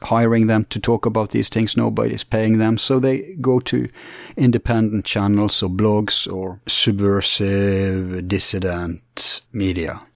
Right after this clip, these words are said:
And, uh, you know, I, I could just point you to one show which,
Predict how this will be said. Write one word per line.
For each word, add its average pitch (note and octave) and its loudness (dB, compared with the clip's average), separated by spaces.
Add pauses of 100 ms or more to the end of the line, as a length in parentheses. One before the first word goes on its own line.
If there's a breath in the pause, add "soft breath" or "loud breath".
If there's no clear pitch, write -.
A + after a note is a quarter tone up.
(760 loud breath)
And, A#2 4
uh, A2+ 6 (100)
you E3+ 4
know, F3+ 6
I, F#3+ 4
I - 4
could E3 -2
just - -4
point D#3+ 0
you A#2+ -2
to G#2+ 2
one A#2+ 2
show G#2 2
which, G2 -4